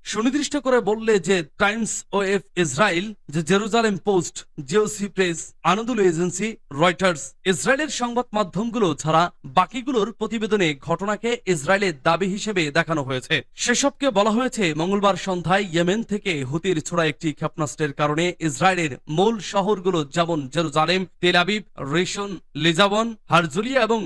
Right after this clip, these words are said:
লজস সহ আশেপাশের এলাকায় সাইরেন বেজে ওঠে। পরে সেই ক্ষেপণাস্ত্র ভূপাতিতের দাবি করে ইসরায়েলের প্রতিরক্ষা বাহিনী আইজিএফ।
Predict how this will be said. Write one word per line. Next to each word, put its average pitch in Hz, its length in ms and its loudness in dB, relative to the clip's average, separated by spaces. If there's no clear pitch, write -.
লজস 190 280 0
সহ 226 120 -2
আশেপাশের 202 480 -2
এলাকায় 175 420 2
সাইরেন 180 340 -2
বেজে 160 240 2
ওঠে। 151 180 0
পরে 170 160 2
সেই 196 200 0
ক্ষেপণাস্ত্র 202 480 -2
ভূপাতিতের 190 640 -2
দাবি 185 260 4
করে 185 140 -2
ইসরায়েলের 175 460 0
প্রতিরক্ষা 170 480 -2
বাহিনী 160 240 0
আইজিএফ। 151 420 2